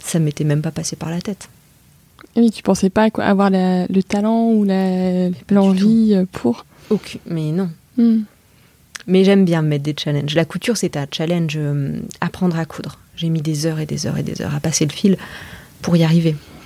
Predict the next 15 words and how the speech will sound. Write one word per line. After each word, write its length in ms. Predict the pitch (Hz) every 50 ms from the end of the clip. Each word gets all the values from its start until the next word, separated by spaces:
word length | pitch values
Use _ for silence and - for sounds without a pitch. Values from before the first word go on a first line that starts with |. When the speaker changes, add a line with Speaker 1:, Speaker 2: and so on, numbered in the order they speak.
| - - - - - - - - - - -
Speaker 1:
Bon, 140 | 185 170 156
maintenant, 280 | 147 156 170 185 202
évidemment, 640 | 202 190 170 175 156 165 156 165 175 185 208 214 202
je 80 | 170 170
sais 140 | 160 - 170
le 60 | 165
faire, 260 | - - 185 185 175
faut 120 | - - 180
autre 120 | 180 -
chose. 240 | - 165 170 - - 247
<laughs> 1400 | - 466 453 - 554 539 - - 719 466 - - - - - - - - _ _ _ - - _ _ - 359 - -
Speaker 2:
Nouveau 260 | 233 247 233 247 240
défi. 300 | 226 240 226 - 190 - - - 254 233 - - -
Speaker 1:
C'est 100 | 262 226
ça. 240 | - - 202 -